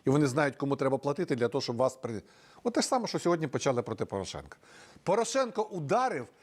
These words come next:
в ключовий міф нинішньої влади. Міф броневтік називається.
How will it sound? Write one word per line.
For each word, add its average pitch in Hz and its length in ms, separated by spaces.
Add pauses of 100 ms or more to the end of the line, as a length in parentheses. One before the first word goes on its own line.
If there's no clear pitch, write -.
(100)
в - 80
ключовий 214 540
міф 233 380 (120)
нинішньої 175 520
влади. 117 400 (340)
Міф 185 180
броневтік 143 680
називається. 76 580